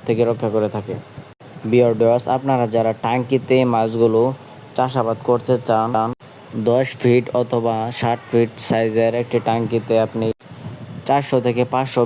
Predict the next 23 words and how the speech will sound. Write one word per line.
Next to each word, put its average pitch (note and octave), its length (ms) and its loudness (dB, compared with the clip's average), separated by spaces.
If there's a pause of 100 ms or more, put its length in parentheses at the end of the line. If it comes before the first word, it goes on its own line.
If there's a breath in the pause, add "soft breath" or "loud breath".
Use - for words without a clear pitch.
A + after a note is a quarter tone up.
পিস B2 240 4 (280)
শোল B2 260 2
মাছের B2 340 0
পোনা A#2+ 220 0 (160)
চাষ A2+ 180 0 (100)
করতে A2 280 0
পারবেন। G2 300 -2 (720)
ভিউয়ার A#2 300 4
ভিউয়ার্স, B2 320 2 (340)
ছয় C3 260 0
মাস B2 140 0 (120)
চাষ A#2+ 200 -2
করার B2 340 -2
পর A#2 140 0 (240)
এই B2 160 4
শোল B2 240 2
মাছের A#2+ 280 0 (120)
ওজন B2+ 300 0
আসবে A#2+ 300 0 (280)
এক B2+ 200 -2
কেজি B2 320 0
প্লাস। G2 260 -2 (960)
মূলত C3+ 360 4